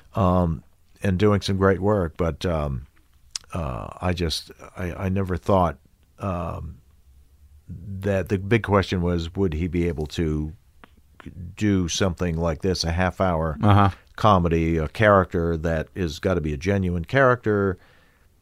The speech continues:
Speaker 1: you know,
Speaker 2: Yeah.
Speaker 1: and, and writing and,
Speaker 2: Yeah.
Speaker 1: and honestly, is-, anyway, long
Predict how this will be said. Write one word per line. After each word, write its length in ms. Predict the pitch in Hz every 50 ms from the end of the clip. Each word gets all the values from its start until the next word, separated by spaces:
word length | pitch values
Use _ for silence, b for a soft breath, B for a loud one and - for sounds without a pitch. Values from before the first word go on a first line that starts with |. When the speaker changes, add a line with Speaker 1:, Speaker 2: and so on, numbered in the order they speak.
| _ -
Speaker 1:
you 160 | - 123 135
know, 300 | 127 110 101 92 95 101
Speaker 2:
Yeah. 200 | 120 120 113 98
Speaker 1:
and, 260 | 104 101 92 90 85
and 580 | 87 - - 107 95 90 87 87 82 - 95 95
writing 500 | 104 107 107 107 104 101 104 101 101 98
and, 140 | 92 85 110
Speaker 2:
Yeah. 200 | 107 107 101 85
Speaker 1:
and 100 | 110 110
honestly, 520 | 110 117 117 110 92 82 - 92 90 87 90
is-, 160 | 95 95 92
anyway, 440 | - 120 113 104 90 82 76 76 78
long 380 | 87 98 107 104 95 95 85